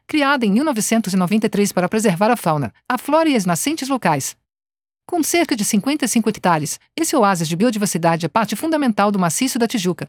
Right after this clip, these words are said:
servindo de corredor ecológico que conecta a Floresta do Alto da Boa Vista a outras áreas verdes da cidade.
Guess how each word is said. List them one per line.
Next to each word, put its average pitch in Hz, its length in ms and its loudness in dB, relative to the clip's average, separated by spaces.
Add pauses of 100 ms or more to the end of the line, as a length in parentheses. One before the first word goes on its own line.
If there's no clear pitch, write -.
(120)
servindo 302 480 0
de 247 80 -6
corredor 208 380 0
ecológico 185 500 0
que 226 100 -4
conecta 202 360 0
a 185 40 -2
Floresta 180 360 0
do 180 140 0
Alto 185 200 2
da 170 100 0
Boa 196 200 2
Vista 190 300 0
a - 20 2
outras 233 320 0
áreas 208 200 2
verdes 226 320 0
da 233 100 0
cidade. 160 440 -2